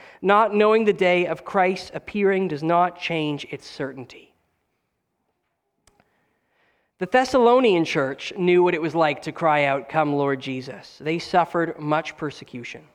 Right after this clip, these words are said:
And they longed for Jesus to come back and end that suffering. But Paul, in his letters to them, reminds them that it is in fact God's intention that they not know the hour when Jesus returned.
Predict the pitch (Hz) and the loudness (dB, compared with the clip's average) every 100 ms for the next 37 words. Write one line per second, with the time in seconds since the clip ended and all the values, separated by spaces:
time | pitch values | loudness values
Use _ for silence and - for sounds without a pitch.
0 | _ _ _ _ _ _ _ _ _ 165 | _ _ _ _ _ _ _ _ _ 0
1 | 170 185 202 269 226 156 147 - - 170 | 2 6 6 6 6 2 -2 -6 -4 -2
2 | 202 196 208 208 190 202 196 208 170 165 | -2 -2 -4 -4 0 2 4 2 2 -2
3 | 170 190 202 220 208 180 170 202 185 - | -2 0 2 2 2 2 0 -2 -2 -2
4 | 127 123 _ _ _ _ _ _ _ - | -8 -10 _ _ _ _ _ _ _ -12
5 | 190 - - 294 269 190 202 202 180 202 | -12 -4 4 8 8 6 4 2 4 4
6 | 226 220 208 170 160 175 185 214 262 294 | 4 2 2 0 2 2 4 4 4 2
7 | 196 151 135 - _ _ _ _ _ _ | 0 -4 -6 -10 _ _ _ _ _ _
8 | - 208 240 247 254 254 240 226 - 220 | -4 0 0 2 0 2 2 0 0 2
9 | 214 214 208 208 - 214 226 - 151 131 | 4 2 -2 -2 -2 -2 -2 -4 -8 -12
10 | _ _ _ _ 175 180 180 190 202 214 | _ _ _ _ -6 -2 0 2 2 2
11 | 214 180 175 160 131 135 147 160 151 147 | -2 -2 0 0 -2 -6 -10 -8 -4 -2
12 | 151 151 139 135 135 147 139 135 - 127 | 0 -2 -4 -6 -6 -8 -8 -10 -12 -12
13 | 147 127 123 | -8 -10 -10